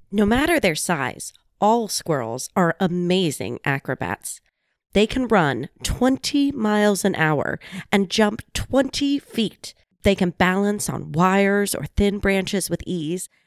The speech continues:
and scale a wall or tree trunk in seconds. One of the adaptations that make this possible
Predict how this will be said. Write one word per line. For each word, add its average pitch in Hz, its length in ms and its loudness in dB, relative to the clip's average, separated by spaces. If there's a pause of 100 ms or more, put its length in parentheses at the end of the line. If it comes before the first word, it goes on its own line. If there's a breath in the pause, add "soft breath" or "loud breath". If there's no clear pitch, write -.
and 190 120 4
scale 233 540 2
a 156 60 0
wall 190 480 0
or 175 100 0
tree 185 300 -6
trunk 175 320 0
in - 180 -6
seconds. - 640 -8 (320)
One 208 300 2
of 320 100 0
the 233 140 4
adaptations 175 880 0
that - 180 0
make 170 220 0
this 160 180 -2
possible 185 580 0